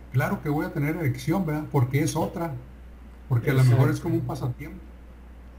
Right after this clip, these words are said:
Speaker 2: Porque no hay deseo. Si no hay deseo, no hay
Speaker 1: Exacto.
Speaker 2: erección.
Speaker 1: Exacto. Sí, porque me acostumbré a cambiar de, de sabor, ¿verdad?
Speaker 2: Sí.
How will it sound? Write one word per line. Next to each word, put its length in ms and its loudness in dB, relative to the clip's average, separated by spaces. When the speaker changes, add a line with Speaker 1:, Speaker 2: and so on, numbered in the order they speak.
Speaker 2:
Porque 280 0
no 80 2
hay 120 4
deseo. 520 4
Si 160 2
no 80 6
hay 80 10
deseo, 300 4
no 80 8
hay 100 10
Speaker 1:
Exacto. 20 12
Speaker 2:
erección. 560 6
Speaker 1:
Exacto. 640 0
Sí, 180 2
porque 300 -2
me 120 4
acostumbré 680 2
a 200 -2
cambiar 400 4
de, 420 -4
de 140 4
sabor, 480 2
¿verdad? 240 -8
Speaker 2:
Sí. 440 2